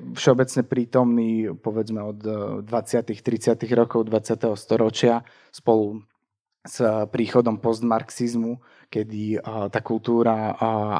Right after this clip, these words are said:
alebo to, čo v klasickom marxizme spada do tej kategórie nadstavby,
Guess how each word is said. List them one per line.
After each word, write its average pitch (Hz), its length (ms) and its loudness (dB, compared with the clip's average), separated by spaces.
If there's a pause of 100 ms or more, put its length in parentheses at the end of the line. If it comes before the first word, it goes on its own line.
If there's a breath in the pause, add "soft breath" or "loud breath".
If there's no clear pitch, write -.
(100)
alebo 104 260 -4
to, 120 140 0 (100)
čo - 160 -10
v - 120 -20 (360)
klasickom 120 560 4
marxizme 113 640 2
spada 110 320 4
do 107 160 -2
tej 107 160 2
kategórie 113 480 2
nadstavby, 113 880 0